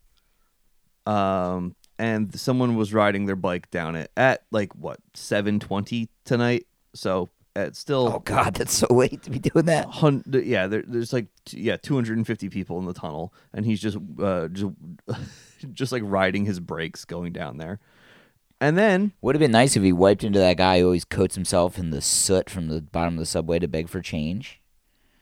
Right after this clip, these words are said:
Speaker 1: That's, like, that, I've never seen this character.
Speaker 2: He is, you have to have.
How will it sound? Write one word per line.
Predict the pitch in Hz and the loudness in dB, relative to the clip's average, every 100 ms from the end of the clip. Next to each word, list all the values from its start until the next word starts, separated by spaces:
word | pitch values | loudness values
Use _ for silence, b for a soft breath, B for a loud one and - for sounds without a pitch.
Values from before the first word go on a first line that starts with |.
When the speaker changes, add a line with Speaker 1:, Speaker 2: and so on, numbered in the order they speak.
| _ _ _ _ _ - | _ _ _ _ _ -12
Speaker 1:
That's, | 123 170 | -8 -4
like, | 214 - _ _ 120 | -6 -6 _ _ -2
that, | 123 127 | 0 2
I've | 120 117 | 2 2
never | 113 120 110 | 2 2 0
seen | - 147 | -2 -2
this | 113 - | -2 -2
character. | 90 87 - 85 | -4 -4 -6 -4
Speaker 2:
He | - 135 135 135 131 - _ - | 2 4 6 4 2 -4 _ 0
is, | 107 98 98 101 - - | 2 4 2 -2 -6 -2
you | 110 110 | 4 6
have | 92 87 - | 4 -2 -6
to | - | -10
have. | 67 50 - | -10 -10 -14